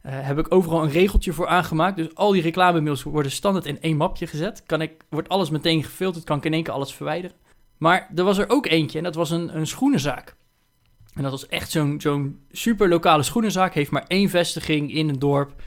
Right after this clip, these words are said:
En die zeiden, "Ja, vanwege die coronamaatregelen, eh, werken wij nu ook op afspraak."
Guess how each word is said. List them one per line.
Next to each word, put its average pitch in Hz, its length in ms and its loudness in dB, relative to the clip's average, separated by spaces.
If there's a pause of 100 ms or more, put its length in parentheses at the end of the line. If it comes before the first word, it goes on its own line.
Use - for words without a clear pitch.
(440)
En 180 120 -4
die 185 80 0
zeiden, 160 280 0
"Ja, 156 300 4
vanwege 170 380 -4
die 147 120 -8
coronamaatregelen, 147 1200 -2 (480)
eh, 135 360 -10
werken 180 400 0
wij 156 140 4
nu 156 220 2
ook 202 280 2
op 156 140 -2
afspraak." 160 600 -2